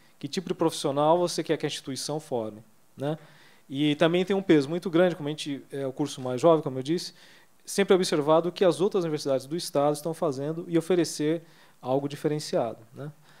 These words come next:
Ah, acho que muito disso do, do curso de música popular vem disso na sua formação lá atrás, né? Nos fundadores do curso, né?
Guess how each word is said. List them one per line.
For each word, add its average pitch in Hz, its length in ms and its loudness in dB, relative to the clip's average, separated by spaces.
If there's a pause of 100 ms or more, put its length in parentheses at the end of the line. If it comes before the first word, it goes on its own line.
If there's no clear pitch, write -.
(300)
Ah, 123 680 -6
acho 135 140 -6
que 156 80 -6
muito 165 320 -4
disso 147 280 -4
do, 127 200 -10
do 127 100 -6
curso 135 240 -6
de 135 40 -4
música 131 200 -4
popular 139 280 2
vem 165 220 0
disso 160 320 -6
na 139 120 -8
sua 139 140 -6
formação 139 560 -10
lá 135 100 -8
atrás, 117 380 -12
né? 127 120 -16
Nos 123 140 -16
fundadores 139 480 -4
do 147 80 -14
curso, 113 440 -16
né? 123 140 -16